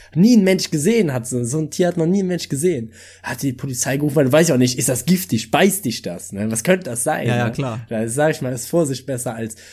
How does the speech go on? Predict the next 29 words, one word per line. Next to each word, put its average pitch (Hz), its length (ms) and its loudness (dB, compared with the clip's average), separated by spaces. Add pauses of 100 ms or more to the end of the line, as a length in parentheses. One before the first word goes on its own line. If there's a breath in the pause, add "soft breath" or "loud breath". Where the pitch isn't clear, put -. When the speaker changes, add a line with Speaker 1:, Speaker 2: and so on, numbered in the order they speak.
(120 loud breath)
Speaker 1:
Nachsicht. 160 460 -2
Nachher 120 240 -6
ist 131 120 -6
das 143 60 -4
irgendwie 127 200 -4
ein 120 120 -2
Leguan 160 480 0
oder 110 140 -4
so, 107 80 -4
der 110 140 -4
ausgebüxt 110 600 -8
ist, 98 300 -12
da 98 100 -10
aus 98 120 -10
dem 107 280 -12
Krakauer 117 500 -6
Zoo 117 200 -4
oder 104 180 -6
was 117 160 -2
weiß 110 200 -8
ich, 104 200 -12
ne? 110 180 -6 (240 loud breath)
Es 113 220 -12
ist, 135 140 -14
ist 156 140 -6
ja 131 100 -4
gefährlich 127 520 -4
und, 110 240 -6 (420 loud breath)
ähm, 107 260 -4